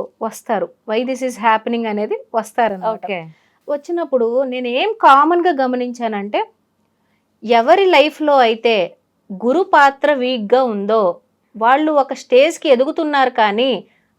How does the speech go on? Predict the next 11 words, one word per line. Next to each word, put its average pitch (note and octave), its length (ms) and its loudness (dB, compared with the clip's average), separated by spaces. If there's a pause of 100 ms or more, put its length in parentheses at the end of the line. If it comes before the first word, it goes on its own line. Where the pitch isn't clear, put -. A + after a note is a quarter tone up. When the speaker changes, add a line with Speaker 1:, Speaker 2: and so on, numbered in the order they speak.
Speaker 1:
అక్కడి B3 300 -4
నుంచి B3+ 180 -6 (120)
పైకి B3 340 0
వెళ్ళట్లేదు, B3 560 0 (100)
అక్కడి A#3+ 240 -4
నుంచి B3 220 -8
కింద A#3 120 -4 (100)
పడిపోతున్నారు. F#3+ 580 -6 (840)
Speaker 2:
ఓకే. G3 240 -14 (260)
Speaker 1:
ఎక్కడైతే C#4+ 600 2 (440)
గురువుని, C#4+ 520 -2